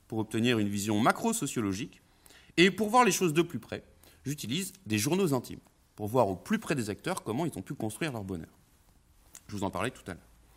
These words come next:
Alors aujourd'hui, j'aimerais d'abord vous faire comprendre comment s'est déroulé le processus de conversion au bonheur, c'est-à-dire comment on est passé d'un monde dans lequel, dans lequel le bonheur était finalement assez rejeté,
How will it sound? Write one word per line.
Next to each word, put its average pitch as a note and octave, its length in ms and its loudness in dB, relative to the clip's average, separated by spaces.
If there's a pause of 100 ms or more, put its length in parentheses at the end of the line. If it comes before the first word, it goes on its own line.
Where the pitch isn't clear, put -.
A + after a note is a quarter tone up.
(640)
Alors G3 120 8
aujourd'hui, A3+ 300 2
j'aimerais G#3+ 320 4
d'abord F#3+ 260 2
vous E3 120 -2
faire G#3 200 0
comprendre F#3 560 -2
comment G#3+ 220 6
s'est G3 160 0
déroulé D#3+ 320 2
le F#3 100 4
processus C#3 540 -2
de A#2+ 80 2
conversion G#3 640 0
au E3 40 6
bonheur, C3 340 4 (300)
c'est-à-dire D3+ 320 0
comment B3 260 4
on F#3+ 60 4
est D3 80 4
passé C#3+ 260 -2
d'un C#3 140 2
monde D#3+ 240 0 (200)
dans A2 100 0
lequel, A#2+ 420 2
dans G#2 120 -2
lequel C3 240 0
le G#2+ 100 2
bonheur B2 340 2
était G2+ 200 -6
finalement G#2+ 380 0
assez G#2+ 180 0
rejeté, A#2+ 580 2